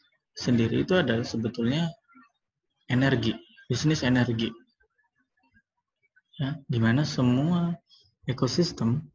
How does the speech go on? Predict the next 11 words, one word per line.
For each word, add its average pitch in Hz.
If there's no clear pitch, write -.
kecuali 127
ekosistem 123
laut 113
dalam, 120
ya, 113
itu 165
menggunakan 127
energi 120
matahari 113
sebagai 117
sumber 117